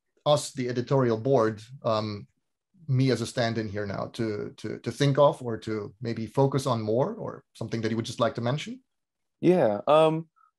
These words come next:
Speaker 2: I was looking at the editorial board, and I was wondering if we could get more, like, non-Western scholars on the board.
Speaker 1: Yes.
Speaker 2: Um,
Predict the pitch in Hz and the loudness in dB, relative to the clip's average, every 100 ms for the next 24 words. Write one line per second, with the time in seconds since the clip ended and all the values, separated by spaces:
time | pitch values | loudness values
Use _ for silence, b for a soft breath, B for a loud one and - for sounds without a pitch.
0 | - 143 160 170 208 233 208 143 147 143 | 4 6 6 6 4 2 4 4 4 2
1 | 143 139 139 117 107 104 - 104 104 101 | 2 2 2 2 2 2 -2 -6 -6 -8
2 | - 117 120 117 127 139 131 120 - 113 | 0 6 6 6 4 2 2 0 -2 -2
3 | 117 104 113 - 107 110 107 107 101 95 | -2 0 -2 -4 -8 -4 0 0 0 -2
4 | 98 95 110 104 - 110 104 - 101 120 | -4 -4 -6 -8 -6 -4 -2 0 2 2
5 | 226 - - - 131 135 143 160 190 - | -2 -6 -16 -4 -2 0 2 2 2 -6
6 | b b b b - 120 113 107 104 113 | b b b b 2 6 6 4 -2 -8